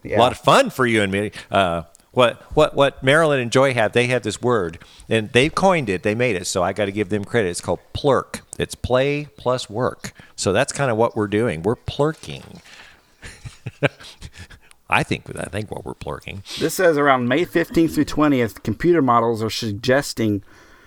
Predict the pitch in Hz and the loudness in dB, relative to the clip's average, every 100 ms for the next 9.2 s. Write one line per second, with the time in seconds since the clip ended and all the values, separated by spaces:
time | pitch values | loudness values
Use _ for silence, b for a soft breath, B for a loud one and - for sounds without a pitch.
0 | b b b _ 110 107 - 110 113 127 | b b b _ 2 2 0 0 2 2
1 | 135 - - 156 185 139 113 101 95 92 | 2 2 0 4 4 2 0 0 -2 -2
2 | 95 _ _ _ - - 110 120 135 143 | -8 _ _ _ -10 -4 0 2 4 2
3 | 127 - 120 123 117 - 117 120 107 98 | 0 0 0 2 0 2 2 2 0 -2
4 | - 117 - 113 110 104 101 113 104 107 | 0 0 2 0 2 0 0 0 0 0
5 | 107 - 98 90 62 87 87 87 90 - | -2 0 2 2 0 -4 -4 -6 -6 -8
6 | 92 87 87 92 85 90 - b b - | -8 -6 -6 -6 -2 -4 -4 b b -2
7 | 233 233 175 - - - 269 277 269 262 | 2 4 2 0 -6 -2 2 2 2 -2
8 | - 175 339 147 135 147 123 - 139 127 | 2 4 4 2 2 2 0 0 0 2
9 | 110 110 | 0 -2